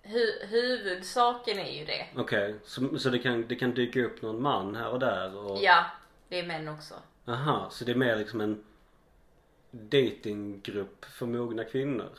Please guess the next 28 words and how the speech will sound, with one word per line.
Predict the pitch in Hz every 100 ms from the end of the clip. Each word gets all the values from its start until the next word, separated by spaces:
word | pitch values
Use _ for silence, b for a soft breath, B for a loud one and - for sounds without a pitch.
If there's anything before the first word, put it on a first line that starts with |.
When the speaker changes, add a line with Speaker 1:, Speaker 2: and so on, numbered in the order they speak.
| -
Speaker 1:
Ja, | 233 262 220 208 208
och | 214
typ | 240 - - - - - - -
så | 202 247
snacka | - 220 220 - 240
av | 269 139
sig | 156 - 151
lite. | 123 151 - - -
Speaker 2:
Ett, | - - - -
ett | 151
swing-in | - 170 165 170 147 117 123
för | -
Facebook, | 143 - 180 - - -
Speaker 1:
Ja. | 233 196
Speaker 2:
helt | 180 185
enkelt. | - - - 52 -
Ja, | 202
Speaker 1:
Ja. | 208 233 240 -
Speaker 2:
okej. | 143 - 208
Speaker 1:
Ja, | 233
så | 247
kan | 233 214
man | 214
säga | 220 190
att | -
det |
är. | 160
Speaker 2:
Ja. | 120